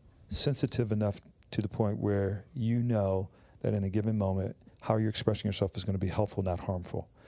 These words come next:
And even if you can feel in the moment something I said is off, you actually have the, the presence of mind and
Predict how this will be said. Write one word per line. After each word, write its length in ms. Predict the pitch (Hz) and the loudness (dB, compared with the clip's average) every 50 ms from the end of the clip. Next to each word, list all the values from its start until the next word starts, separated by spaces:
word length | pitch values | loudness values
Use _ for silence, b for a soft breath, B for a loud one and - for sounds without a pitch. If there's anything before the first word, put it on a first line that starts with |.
| B B B B - | B B B B -2
And 100 | 101 120 | 0 0
even 160 | 143 147 165 | 2 2 0
if 140 | 156 - - | 0 0 -2
you 80 | 135 | 0
can 140 | - 120 104 | 0 0 0
feel 560 | 101 - - - - 180 190 208 208 202 190 | -2 -4 -8 -4 -2 0 2 4 4 4 4
in 80 | 170 151 | 4 4
the 80 | 139 123 | 2 4
moment 420 | 120 120 123 120 107 98 90 - | 4 4 4 4 2 0 0 0
something 260 | - - 131 - 131 | 0 0 0 2 2
I 60 | 117 107 | 2 0
said 200 | - - 113 95 | 2 0 0 0
is 100 | 95 90 | 2 2
off, 280 | 98 101 92 87 92 101 B B B B B B B B - | 2 2 2 0 -2 -4 B B B B B B B B -6
you 220 | 123 131 147 151 | -2 0 2 2
actually 260 | 143 123 - - 131 117 | 2 0 0 0 0 2
have 200 | 107 110 101 95 | 2 2 0 0
the, 240 | 104 98 95 98 - - - | 0 0 0 -2 -4 -4 -4
the 80 | - 101 - - - | -6 -6 -6 -8 -12
presence 600 | - - - 120 117 113 139 151 147 - - - | -2 0 2 2 2 2 0 -2 -2 -2 -2 -2
of 160 | 117 - 101 | -2 -4 -4
mind 540 | 101 101 98 98 98 104 104 107 107 101 95 | -2 -2 0 0 0 0 0 -2 -2 -2 -4
and 220 | 95 90 92 B | -4 -6 -6 B